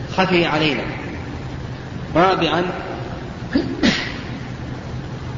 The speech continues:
أن، أنه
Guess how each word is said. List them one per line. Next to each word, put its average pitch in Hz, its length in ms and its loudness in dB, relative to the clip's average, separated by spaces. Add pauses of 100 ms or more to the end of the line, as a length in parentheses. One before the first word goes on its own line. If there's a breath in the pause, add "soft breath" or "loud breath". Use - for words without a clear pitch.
(1200)
أن، 160 420 6 (1500)
أنه 165 600 6